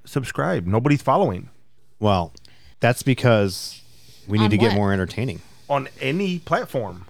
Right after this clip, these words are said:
Speaker 2: Well, wait till they hear episode three, which we already shot, but this is,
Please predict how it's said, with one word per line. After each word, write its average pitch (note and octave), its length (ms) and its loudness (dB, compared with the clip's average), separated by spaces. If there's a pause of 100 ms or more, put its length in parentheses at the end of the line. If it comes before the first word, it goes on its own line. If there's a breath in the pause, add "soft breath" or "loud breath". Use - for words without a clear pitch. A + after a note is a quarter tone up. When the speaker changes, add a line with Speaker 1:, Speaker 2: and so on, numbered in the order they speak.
Speaker 2:
Well, C3+ 140 4
wait F3 160 6
till G3 100 4
they D3+ 100 4
hear B2+ 200 4
episode A2+ 460 2
three, A2+ 200 2
which G#2 200 2
we C3+ 300 4 (160)
already G#2 240 2
shot, F#2+ 420 0 (280 soft breath)
but G2 380 0
this A2+ 160 0
is, G#2 160 -4